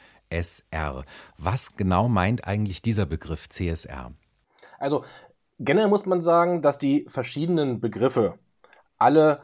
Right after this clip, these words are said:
Speaker 2: nahezu das Gleiche meinen. Es geht darum, dass Unternehmen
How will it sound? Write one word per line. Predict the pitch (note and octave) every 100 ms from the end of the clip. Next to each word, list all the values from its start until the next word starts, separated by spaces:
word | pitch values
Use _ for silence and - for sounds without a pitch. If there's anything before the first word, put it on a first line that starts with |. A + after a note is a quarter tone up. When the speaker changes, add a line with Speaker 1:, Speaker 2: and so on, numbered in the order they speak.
| - _
Speaker 2:
nahezu | G#2+ G#2 A#2+ A#2+
das | A2+ G2+
Gleiche | G2 F#2 F#2+
meinen. | F2+ D#2 D2+ D2+ _ _ _ -
Es | A#2+
geht | - B2 E3
darum, | F#3+ F#3+ G3 G3 -
dass | A#2 - -
Unternehmen | F#3 F#3 F3+ D#3+ D#3+ D#3+ E3